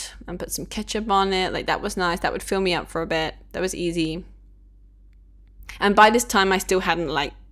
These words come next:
gone to the toilet or anything like that. So groggy. Now it's, like, twelve o'clock. I mean,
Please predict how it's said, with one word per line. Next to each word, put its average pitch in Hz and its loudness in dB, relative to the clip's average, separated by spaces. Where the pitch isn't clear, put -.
gone 170 0
to 165 -8
the 143 -2
toilet 190 2
or 160 0
anything 165 -6
like - -6
that. 165 -2
So 240 8
groggy. 180 4
Now 202 6
it's, 208 0
like, 208 2
twelve 190 2
o'clock. 160 0
I 185 -2
mean, 165 -4